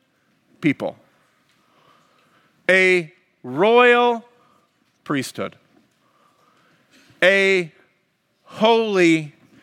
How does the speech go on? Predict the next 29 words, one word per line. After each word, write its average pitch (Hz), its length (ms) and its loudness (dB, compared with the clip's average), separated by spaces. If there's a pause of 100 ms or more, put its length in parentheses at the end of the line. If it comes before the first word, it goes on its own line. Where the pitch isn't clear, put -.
(340)
nation." 143 640 -4 (380)
Listen, 175 320 0 (540)
God's 208 680 -2 (340)
special 190 840 -2 (320)
possession. 165 540 -2
What 185 80 -2
do 214 60 -4
you 196 60 -4
suppose 190 300 -2
that 190 80 -2
would 175 100 -6
say 180 140 2
if 160 80 -2
it - 20 -8
was 147 120 -10
in 147 60 -6
the 139 60 -8
Hebrew? 123 220 -4 (800)
Treasured 170 640 -2
possession. 160 240 -6
What 202 100 2
is 254 120 -8
he 226 100 -8
quoting, 180 560 -4
lifting 180 460 -2
deliberately 160 680 0
right 143 240 0
out 127 200 0
of? 101 120 -12